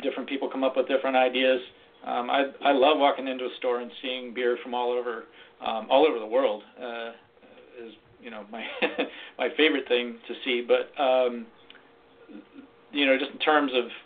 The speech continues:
you know, do we have enough breweries in Vermont? I don't know what the right number is, but, um, uh, you know, they're all great people that,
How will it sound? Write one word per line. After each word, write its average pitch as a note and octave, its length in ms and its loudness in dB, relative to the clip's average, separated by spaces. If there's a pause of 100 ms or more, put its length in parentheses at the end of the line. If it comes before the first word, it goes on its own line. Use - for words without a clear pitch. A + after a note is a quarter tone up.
(280)
you C3+ 80 -12
know, A#2 120 -4
do B2+ 120 2
we C3 100 4
have C3+ 200 6
enough C3 240 0 (320)
breweries C#3 380 2
in C3+ 100 -4
Vermont? C3+ 380 2
I C3+ 80 4
don't D3 140 4
know C#3 300 0
what C3+ 140 -6
the C3 80 2
right C3 260 0
number E3 300 0
is, F#3+ 140 -2 (160)
but, A#2+ 400 -2
um, A#2 400 -4 (1040)
uh, A#2+ 220 -4 (800)
you B2 100 -6
know, B2 120 2
they're C3 120 6
all C3+ 180 8
great C3+ 260 0
people C#3+ 360 0
that, A#2 180 -4